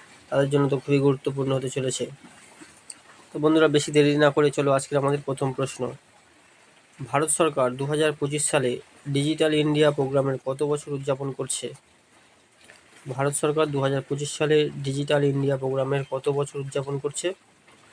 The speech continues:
বন্ধুরা, অপশনগুলো দেখে নাও, আট বছর, দশ বছর, বারো বছর না পনেরো বছর?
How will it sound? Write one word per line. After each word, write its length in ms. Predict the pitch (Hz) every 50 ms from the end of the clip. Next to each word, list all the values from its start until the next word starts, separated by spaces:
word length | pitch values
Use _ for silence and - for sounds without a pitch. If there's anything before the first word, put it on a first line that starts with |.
| _ _ - _ _ _ _ _ - - - - - - _ _
বন্ধুরা, 240 | 156 147 147 143 143
অপশনগুলো 400 | 139 139 - 147 143 139 147 147
দেখে 220 | 143 139 139 - 147
নাও, 180 | 147 160 165 - _ _ _ _ _ _ _ _ _ _ _ _ - - _ _ _ _ _ _ - _ - _ _ _ _ - - - - _ _ _ _ _ _ _ _ _ - _
আট 180 | 143 139 139 139
বছর, 280 | 143 147 147 - 151
দশ 240 | 143 139 135 135 135
বছর, 320 | 139 135 135 - - 143
বারো 280 | 131 131 127 127 131 135
বছর 260 | 135 135 135 - 147
না 120 | 139 139 135
পনেরো 320 | - 135 131 135 135 131
বছর? 280 | 127 127 120 - 127